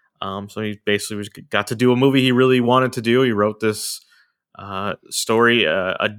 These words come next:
a genie movie, uh, or a djinn, as they call it. So, um, Tilda Swinton is a, is a professor, intellectual type. Uh, she's a, they called her a narratologist. She's an expert on stories. Um,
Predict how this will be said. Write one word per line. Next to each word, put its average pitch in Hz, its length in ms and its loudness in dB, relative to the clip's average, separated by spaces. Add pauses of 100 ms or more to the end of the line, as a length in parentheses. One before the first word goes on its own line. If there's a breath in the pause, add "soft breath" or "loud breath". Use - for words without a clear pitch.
a 120 80 2
genie 151 420 2
movie, 104 380 -4 (400)
uh, 98 240 -12
or 101 280 -4
a 104 120 2
djinn, 110 540 0
as 101 200 -4
they 95 120 -10
call 98 280 -8
it. - 100 -16
So, - 260 -12 (520 soft breath)
um, 101 520 -2 (100)
Tilda 127 260 2
Swinton 127 440 -2
is 110 160 -2
a, 110 140 2
is 104 140 -4
a 101 120 -2 (640)
professor, 113 800 0 (520)
intellectual 110 540 -2
type. 107 380 -2 (500 soft breath)
Uh, 92 200 -14
she's 101 360 -10
a, 98 220 -6 (100)
they 76 140 -10
called 120 240 -2
her 110 80 4
a 107 40 2
narratologist. 131 1080 0
She's 98 440 -16 (420)
an 107 60 -10
expert 117 360 -2
on 98 280 -2
stories. 101 840 -2 (600 loud breath)
Um, 101 540 -6